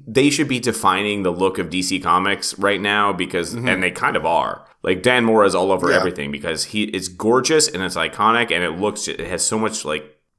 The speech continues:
Speaker 1: action and ca-, like, they're, they're both incredible artists.
Speaker 2: Yes. Batman has been good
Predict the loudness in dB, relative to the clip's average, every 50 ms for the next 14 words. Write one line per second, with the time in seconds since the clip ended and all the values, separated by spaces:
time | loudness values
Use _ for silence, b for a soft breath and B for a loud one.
0 | _ -2 -2 -2 -2 -2 -2 -2 -2 -2 -2 -4 -6 -8 -10 -6 -4 -4 -4 -4
1 | -4 -6 -6 -6 -4 -2 0 0 2 2 0 0 -2 -4 -8 -10 -14 -16 -14 -10
2 | -4 -2 0 0 0 0 0 -2 -4 -4 -6 -8 -10 -10 -12 -14 -16 -14 -10 -10
3 | -10 -10 -10 _ _ _ _ -20 -20 -20 -16 -14 -12 -10 -8 -4 -4 -4 -4 -4
4 | -6 -6 -6 -8 -10 -14 -20 _ _ _ _ _ _ _ _ _ -18 -6 -2 -2
5 | 0 0 0 0 0 0 0 -2 -2 -2 -2 -2 -2 0 0 2 2 2 0 -2